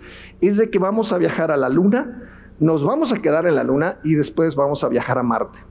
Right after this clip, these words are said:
Entonces van a haber muchos vuelos. Ustedes van a escuchar mes tras mes tras mes que alguien está volando. Voló la nasa, voló SpaceX, que es la iniciativa privada, que es algo muy, muy importante,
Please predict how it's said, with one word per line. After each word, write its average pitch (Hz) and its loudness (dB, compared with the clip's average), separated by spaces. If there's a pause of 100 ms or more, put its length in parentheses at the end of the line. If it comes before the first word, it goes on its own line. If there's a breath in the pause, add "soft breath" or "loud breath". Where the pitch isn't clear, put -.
Entonces 196 2
van 214 0
a - -2
haber 214 2
muchos 214 2
vuelos. 190 0 (180 loud breath)
Ustedes 208 2
van 208 2
a - 2
escuchar 185 -4
mes 202 0
tras 147 -2
mes 190 0
tras 135 -2
mes 190 -2 (360 loud breath)
que 185 0
alguien 226 0
está 185 -2
volando. 143 0
Voló 147 2
la 170 2
nasa, 190 -2
voló 143 2
SpaceX, 202 0
que - -4
es 170 2
la 170 0
iniciativa 151 0
privada, 170 -2
que - 0
es 143 -2
algo 139 0
muy, 143 0
muy 147 0
importante, 143 0